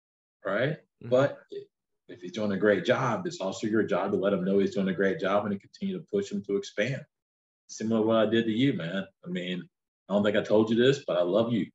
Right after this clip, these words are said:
Speaker 1: Right? You're, you're part of the, the Raleigh Speed Shop family, and I want you to do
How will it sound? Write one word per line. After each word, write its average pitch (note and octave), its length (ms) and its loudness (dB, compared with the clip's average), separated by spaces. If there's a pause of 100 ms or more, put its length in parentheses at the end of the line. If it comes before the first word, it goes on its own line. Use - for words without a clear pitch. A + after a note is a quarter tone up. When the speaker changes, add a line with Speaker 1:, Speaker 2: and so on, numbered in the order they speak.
(180)
Speaker 1:
Right? F#2 180 -4
You're, A2 220 2
you're G#2+ 180 -2
part A#2 280 0
of A2+ 100 0
the, G#2 180 0 (300)
the F#2 80 -6
Raleigh A2 280 2
Speed A2+ 280 -4
Shop G#2+ 300 -4
family, A2 460 -4
and E2 100 -14 (120)
I A2 60 -2
want A2+ 300 0
you G#2 60 -4
to G2+ 120 -2
do G2 200 -2